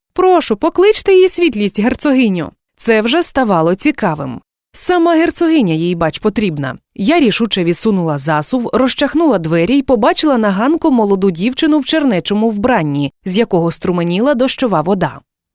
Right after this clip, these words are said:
«Я герцогиня. Що вам треба від мене?»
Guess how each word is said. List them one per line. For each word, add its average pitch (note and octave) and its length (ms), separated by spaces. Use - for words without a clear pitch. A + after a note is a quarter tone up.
«Я G#3 400
герцогиня. B3+ 800
Що - 240
вам B3+ 180
треба D#3+ 300
від D#3+ 160
мене?» D#3+ 320